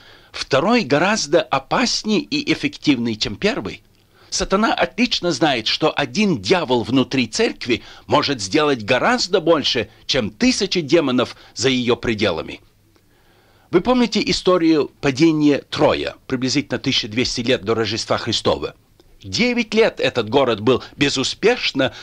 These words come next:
осаждён греческими войсками. Но на десятом году войны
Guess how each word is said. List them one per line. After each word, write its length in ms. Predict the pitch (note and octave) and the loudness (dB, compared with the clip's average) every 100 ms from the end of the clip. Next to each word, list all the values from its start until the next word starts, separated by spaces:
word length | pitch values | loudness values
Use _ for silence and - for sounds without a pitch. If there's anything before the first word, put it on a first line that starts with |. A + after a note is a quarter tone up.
| - | -4
осаждён 720 | C#3+ - D3 B2 G2+ D#3 A2+ | -4 -2 -2 0 2 2 2
греческими 580 | B2 C#3+ - - B2+ B2 | 0 0 0 -4 -2 0
войсками. 580 | B2+ A2+ - G2 D#2+ - _ - - | 2 0 -4 -6 -10 -12 _ -20 -4
Но 160 | B2+ | 0
на 160 | D#3+ C#3 | 2 0
десятом 640 | G#2 - - D4+ - A3 G#3 | -2 -4 -2 -4 0 0 4
году 480 | G3 C#3+ C#3+ G2 | 2 6 4 4
войны 640 | F#2 C3 D#3 C#3+ C#3 F#2 | 0 2 4 4 4 2